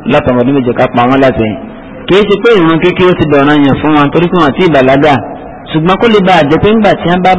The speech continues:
dàgbà báyìí, wọ́n bá ti ń bàlágà báyìí, ìrun wọn ó ti mára kó tó di pé wọ́n ó bàlágà.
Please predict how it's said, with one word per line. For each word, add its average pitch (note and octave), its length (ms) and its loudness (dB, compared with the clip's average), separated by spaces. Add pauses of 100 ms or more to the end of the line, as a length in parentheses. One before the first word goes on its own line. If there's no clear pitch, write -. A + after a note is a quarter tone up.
(120)
dàgbà E3 380 0
báyìí, D3+ 320 2
wọ́n C3+ 180 2
bá E3 80 2
ti E3 140 -4
ń F3 80 0
bàlágà D3+ 440 2
báyìí, D3 340 2 (440)
ìrun D#3+ 280 0
wọn D#3+ 140 2
ó F3+ 100 2
ti - 240 -4
mára C#3+ 380 2 (340)
kó - 120 -8
tó C#3 120 0
di B2+ 120 -2
pé C#3+ 120 -2
wọ́n C3+ 180 2
ó C#3+ 140 2
bàlágà. A#2+ 540 0